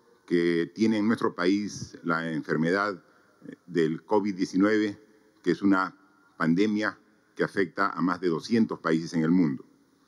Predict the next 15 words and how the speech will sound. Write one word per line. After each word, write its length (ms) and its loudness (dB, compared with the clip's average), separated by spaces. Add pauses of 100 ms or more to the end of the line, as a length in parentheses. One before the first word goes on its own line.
(580)
Hemos 260 2
viajado, 500 0
como 220 2
muchos 280 2
ministros, 680 4 (560)
a 340 0
diversas 460 0
regiones 480 0
del 280 -4
país. 580 -2 (840)
El 140 -6
día 180 2
de 100 0
ayer 260 0
estuvimos 840 -2